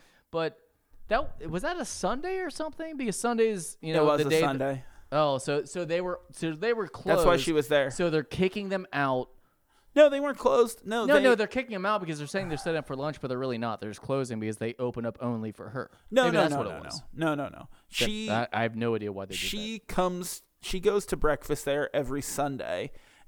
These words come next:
Speaker 2: and the day of the accident was a Sunday,
Speaker 1: I
Speaker 2: so
Speaker 1: thought it
Speaker 2: she
Speaker 1: wa-
Speaker 2: goes there every day.
Speaker 1: Yes. So what I'm
Speaker 2: So
Speaker 1: saying
Speaker 2: she's reliving
Speaker 1: is,
Speaker 2: that
Speaker 1: so
Speaker 2: same
Speaker 1: what I'm
Speaker 2: day.
Speaker 1: saying is they're cl-,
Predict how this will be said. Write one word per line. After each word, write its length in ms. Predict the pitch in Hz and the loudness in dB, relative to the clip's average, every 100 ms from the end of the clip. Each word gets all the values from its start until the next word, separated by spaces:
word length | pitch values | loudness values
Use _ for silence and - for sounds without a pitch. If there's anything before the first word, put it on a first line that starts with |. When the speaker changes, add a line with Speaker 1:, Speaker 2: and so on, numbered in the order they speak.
| - | -4
Speaker 2:
and 120 | 147 | 0
the 60 | 147 | 2
day 380 | 147 160 160 | 4 4 4
of 160 | - 135 | 2 0
the 120 | 151 | 2
accident 560 | 151 156 - 139 135 139 - | 2 2 0 -4 -4 -6 -12
was 380 | 127 147 139 | 0 2 2
a 60 | 131 | 0
Sunday, 440 | - - 151 135 - | -2 0 0 0 -2
Speaker 1:
I 120 | 101 | -2
Speaker 2:
so 100 | - | -2
Speaker 1:
thought 100 | 151 | 0
it 40 | |
Speaker 2:
she 80 | 160 | 0
Speaker 1:
wa- 40 | 151 | 4
Speaker 2:
goes 200 | 151 143 | 4 4
there 160 | 139 | 0
every 220 | 139 131 | 0 0
day. 320 | 131 123 - - - - _ _ _ _ _ _ _ _ _ _ - | -2 -4 -6 -12 -16 -20 _ _ _ _ _ _ _ _ _ _ -20
Speaker 1:
Yes. 500 | 135 156 202 139 - | -16 -6 -4 -4 -8
So 260 | - - 147 | -8 -4 -2
what 160 | 156 | 0
I'm 120 | 208 214 | -2 -2
Speaker 2:
So 140 | - | -2
Speaker 1:
saying 120 | 123 | 0
Speaker 2:
she's 140 | 123 156 | 0 0
reliving 400 | 180 170 156 143 | 2 4 2 2
Speaker 1:
is, 20 | |
Speaker 2:
that 200 | 151 - | 0 0
Speaker 1:
so 100 | 160 | -2
Speaker 2:
same 80 | 156 | 0
Speaker 1:
what 100 | - | 0
I'm 100 | 98 | 0
Speaker 2:
day. 60 | |
Speaker 1:
saying 260 | 147 151 151 | -2 -4 -6
is 320 | 127 127 113 | -4 -4 -4
they're 240 | 120 120 113 | -4 -4 -6
cl-, 160 | - | -16